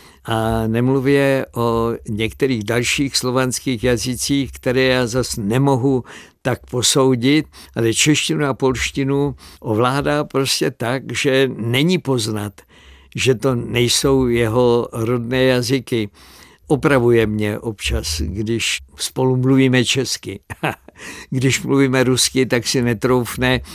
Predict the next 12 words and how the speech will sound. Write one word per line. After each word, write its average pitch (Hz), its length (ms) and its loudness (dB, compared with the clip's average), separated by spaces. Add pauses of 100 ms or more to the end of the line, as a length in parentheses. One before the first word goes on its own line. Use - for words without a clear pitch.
(360)
aby 120 320 2
mě 117 500 2
nezahambil. 104 840 -2 (520)
Myslím 131 460 2
si, 147 540 6
že 131 460 4 (920)
je 135 480 4 (360)
až - 400 0 (100)
trapné, 95 720 -2 (480)
že 123 360 -2
jsme 139 480 2 (100)
nikdy 123 920 2